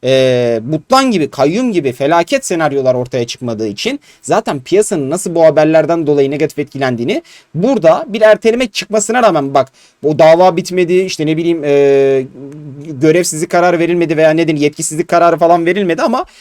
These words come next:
ertelenmesine rağmen piyasaların ne kadar yükseldiğini gördük. Şimdi eğer beyniniz yoksa ki birçoğunuzun var ama bazı arkadaşlar başka yerlerinden anlamak istiyor olayı. Eğer beyniniz yoksa veya kullanmıyorsanız bunu şöyle anlarsınız. "Geçen hafta şöyle diyordun,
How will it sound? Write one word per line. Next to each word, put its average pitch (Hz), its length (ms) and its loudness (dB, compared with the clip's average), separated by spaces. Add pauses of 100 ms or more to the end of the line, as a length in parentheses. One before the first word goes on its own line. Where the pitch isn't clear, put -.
(160)
ertelenmesine 233 760 0
rağmen 220 240 0
piyasaların 208 440 2
ne 208 60 -2
kadar 160 200 2
yükseldiğini 151 440 0
gördük. 127 260 0
Şimdi 175 200 -10
eğer 180 340 4
beyniniz 208 420 0
yoksa 233 360 -4
ki 175 180 -6
birçoğunuzun 143 580 -2
var 208 180 2
ama 165 240 2 (220)
bazı 170 280 4
arkadaşlar 143 600 0
başka 139 240 0
yerlerinden 139 460 2
anlamak 120 340 -8
istiyor 110 320 -8
olayı. 160 320 0 (300)
Eğer 202 320 2
beyniniz 196 420 0
yoksa 151 260 0
veya 131 200 4
kullanmıyorsanız 233 800 0 (200)
bunu 233 140 0
şöyle 214 260 4
anlarsınız. 120 500 -2 (200)
"Geçen 415 260 2
hafta 427 220 0
şöyle 440 360 2
diyordun, 392 280 4